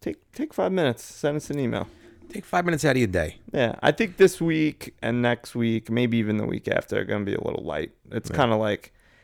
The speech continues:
Speaker 1: you know, Labor Day weekend, kids going back to school,
Speaker 2: Yeah.
Speaker 1: teachers going back to work. So, understandable, but hey.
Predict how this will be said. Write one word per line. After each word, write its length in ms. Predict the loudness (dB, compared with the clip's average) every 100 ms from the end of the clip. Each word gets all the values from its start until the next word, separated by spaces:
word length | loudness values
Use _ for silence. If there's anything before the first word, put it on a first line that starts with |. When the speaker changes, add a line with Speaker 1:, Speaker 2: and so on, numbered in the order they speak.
| _
Speaker 1:
you 80 | -4
know, 100 | 0
Labor 300 | 0 0 0
Day 160 | 0
weekend, 500 | 2 -2 -2 -2 -2
kids 220 | -4 -6
going 240 | -4 -2 0
back 180 | 0 -2
to 80 |
school, 540 | -12 -6 -2 0 0 0
Speaker 2:
Yeah. 140 | -2
Speaker 1:
teachers 340 | -2 -6 -6 -2
going 240 | 2 2
back 220 | 0 -2
to 80 | -6
work. 440 | -6 -2 -2 -4 -8
So, 300 | -8 -8 -10 _ _ -6
understandable, 600 | -4 -2 -2 -4 -2 -2
but 200 | 0 0
hey. 220 | 2 0